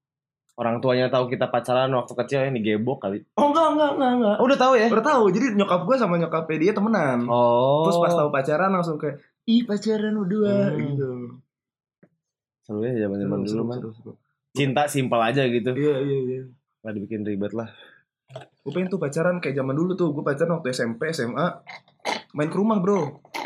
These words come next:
Speaker 2: Dibikinin
Speaker 1: Nah.
Speaker 2: kopi,
Speaker 1: Anjing, udah ngopi lo S M P?
Speaker 2: Udah, udah, udah,
Speaker 1: Anjing,
Speaker 2: udah.
Speaker 1: keren.
Speaker 2: Abis M O K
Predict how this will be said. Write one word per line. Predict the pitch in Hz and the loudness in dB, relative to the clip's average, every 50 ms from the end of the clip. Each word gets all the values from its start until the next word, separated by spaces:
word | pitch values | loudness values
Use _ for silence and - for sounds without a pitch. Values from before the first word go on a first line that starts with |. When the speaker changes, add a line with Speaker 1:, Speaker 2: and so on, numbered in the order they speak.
| - - - - - - - _ _ _ _ _ _ _ _ _ _ - | -10 -10 -10 -10 -12 -14 -20 _ _ _ _ _ _ _ _ _ _ -12
Speaker 2:
Dibikinin | 113 107 113 104 101 113 117 120 120 120 120 117 117 117 113 117 113 113 | -8 -4 -2 -2 -2 -2 -4 -4 -4 -6 -6 -6 -6 -6 -6 -6 -8 -10
Speaker 1:
Nah. | 113 _ _ _ _ | -12 _ _ _ _
Speaker 2:
kopi, | _ - 113 - - 120 117 117 120 117 117 120 117 - - _ _ _ _ _ _ _ _ _ _ _ _ _ _ _ _ _ - | _ -14 -12 -8 -6 -6 -4 -4 -4 -6 -6 -8 -10 -12 -14 _ _ _ _ _ _ _ _ _ _ _ _ _ _ _ _ _ -2
Speaker 1:
Anjing, | - 170 202 208 202 | 2 4 4 6 6
udah | 190 | 4
ngopi | 175 165 170 208 214 | 4 4 4 4 4
lo | 220 214 | 4 4
S | - | 2
M | 185 185 | 2 2
P? | 202 - - | 2 0 0
Speaker 2:
Udah, | - 190 226 277 247 | 0 2 2 2 2
udah, | 285 285 240 226 - | 4 2 2 4 4
udah, | 185 170 - | 2 2 2
Speaker 1:
Anjing, | 120 143 135 - 110 - | 2 0 0 -2 -4 -8
Speaker 2:
udah. | |
Speaker 1:
keren. | - 110 113 113 131 | -10 -12 -10 -6 -4
Speaker 2:
Abis | 131 135 139 | -2 -2 -2
M | 151 151 160 | -2 -6 -6
O | 160 | -8
K | - | -8